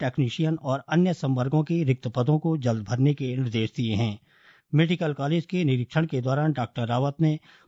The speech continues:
प्रशासन से स्वास्थ्य व्यवस्था दुरुस्त रखने पर जोर दिया।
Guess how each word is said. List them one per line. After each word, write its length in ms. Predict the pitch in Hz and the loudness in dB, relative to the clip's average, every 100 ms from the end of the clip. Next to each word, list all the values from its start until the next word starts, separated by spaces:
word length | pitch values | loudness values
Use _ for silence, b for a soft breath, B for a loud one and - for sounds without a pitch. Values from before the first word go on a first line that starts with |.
| - | -4
प्रशासन 440 | 165 175 170 196 | 0 0 0 -2
से 180 | 196 190 | 0 -2
स्वास्थ्य 420 | - 147 - 165 | 0 -2 0 0
व्यवस्था 400 | 131 123 - 160 | 2 0 0 0
दुरुस्त 300 | 139 123 - | 0 0 -2
रखने 300 | 127 120 160 | -6 0 2
पर 180 | 160 151 | 2 -2
जोर 240 | 120 113 | 0 0
दिया। 300 | 104 117 101 | 0 -2 -2